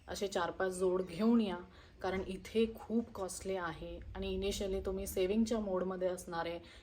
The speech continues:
नवीन, अ, नवीन सगळ्या गोष्टी असणार आहे, तर अगदी अचानक पैसे, अ, स्पेंड करायचे हा मोठा विचार असणार आहे. त्याच्यामुळे हे ज्या बेसिक गोष्टी आहेत आपल्या, जसं आपण फिरायला जातो,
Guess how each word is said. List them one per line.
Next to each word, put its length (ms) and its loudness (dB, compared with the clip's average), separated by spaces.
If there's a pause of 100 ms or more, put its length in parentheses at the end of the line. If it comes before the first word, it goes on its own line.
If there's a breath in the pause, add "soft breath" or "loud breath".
(140 loud breath)
नवीन, 440 4
अ, 320 0
नवीन 360 4
सगळ्या 340 2
गोष्टी 340 -4
असणार 400 -4
आहे, 80 -2
तर 180 -6
अगदी 340 6
अचानक 480 4
पैसे, 680 0
अ, 200 -2
स्पेंड 320 0
करायचे 480 2
हा 140 0
मोठा 540 2
विचार 360 2
असणार 360 -6
आहे. 100 -4 (300 loud breath)
त्याच्यामुळे 720 2
हे 140 0
ज्या 120 6
बेसिक 360 4
गोष्टी 440 -2
आहेत 380 -6
आपल्या, 300 -2
जसं 240 -6
आपण 160 -2
फिरायला 460 6
जातो, 460 -2